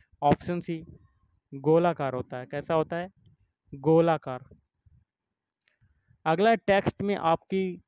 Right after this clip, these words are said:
position दर्शाने वाले blinking point को खालिस्तान क्या कहते हैं? तो ये कहते हैं option B, cursor कहते हैं। निम्नलिखित में से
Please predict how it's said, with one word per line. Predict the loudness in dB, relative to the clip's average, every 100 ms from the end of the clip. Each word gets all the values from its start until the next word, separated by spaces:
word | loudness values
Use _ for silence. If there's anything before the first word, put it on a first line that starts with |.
| _ 2
position | 4 4 0 -2 0
दर्शाने | -2 -2 -4 -4
वाले | -2 -4 -4 -12 _ _ -20
blinking | -6 -2 -2 0 -2 -2
point | -2 0 0 0
को | 2
खालिस्तान | 2 0 -4 -6 -8 -6
क्या | -6 -6
कहते | -8 -12 -16
हैं? | -16 _ _ _ _ _ _ _ _ _ _ _ _ -20 -20 _
तो | 2 2
ये | 0 -2
कहते | -4 -6
हैं | -6
option | -4 -2 -4 -4
B, | -8 -12 _ _ _ _ _ _ -20 _ -4
cursor | -2 0 0 -2
कहते | -4 -10 -14
हैं। | -16 -18 _ _ _ _ _ _ _ _ -20 -20 _ _ _ _ _ _ _ _ _ -20 _ _ _ _ _ _ -6
निम्नलिखित | -2 0 0 2 0
में | 0 -4
से | -4 -6